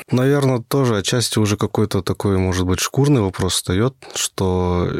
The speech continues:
с-, у сеньора есть некий потолок, даже там по меркам, ну, Запада, там, ну,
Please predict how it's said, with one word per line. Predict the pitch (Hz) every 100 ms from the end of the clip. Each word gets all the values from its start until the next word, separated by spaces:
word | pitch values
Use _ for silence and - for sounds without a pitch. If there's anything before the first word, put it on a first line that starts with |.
| 104
с-, | - - - - - -
у | 110
сеньора | - 127 127 107
есть | 113 117 -
некий | 95
потолок, | 92 98 104 113 160 - - _ _ _ _ _ _ -
даже | 92 87 87
там | - 85 85 87 90 -
по | -
меркам, | 87 87 87 - 85 87 87 90 92
ну, | 101
Запада, | 92 131 - 101 90
там, | - 87 87
ну, | 110 95